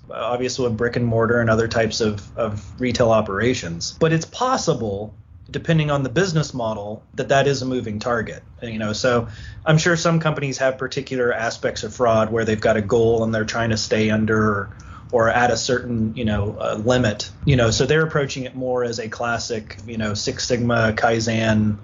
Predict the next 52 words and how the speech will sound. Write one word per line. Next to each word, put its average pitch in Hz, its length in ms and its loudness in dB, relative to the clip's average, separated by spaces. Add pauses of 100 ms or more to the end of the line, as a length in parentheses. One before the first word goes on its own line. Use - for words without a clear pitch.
methodology. 113 800 2 (340)
But 160 160 2
there 160 200 4
are 147 60 2
also, 147 600 2
if - 60 -14
you're 139 100 -4
moving, 147 380 0
let's 135 180 -2
say, 139 180 0
into 131 260 -4
a 123 40 -4
new 127 140 -2
country 123 500 -2 (100)
or 117 180 -6
into 117 240 -4
a 113 40 -2
new, 117 340 -2
you 123 140 -4
know, 107 100 0
geo 120 360 0
of 113 100 2
any 110 180 0
type, 113 360 2 (440)
perhaps 135 380 2
you 135 80 0
have 131 160 2
a 120 40 0
higher 127 580 0
level 120 380 2
of 107 140 -4
fraud 117 300 2
that - 80 -4
you're 120 140 -2
willing 117 280 0
to 107 60 2
put 110 160 -4
up 120 220 2
with 101 200 -4
in 104 80 -4
order 110 240 2
to 104 120 0
break 110 300 0
into 110 580 2
a 107 60 -2
new 107 180 2
market. 113 480 0 (180)
And 143 140 4
so 151 140 4
I 135 80 2
think 160 240 2
the, 135 340 -4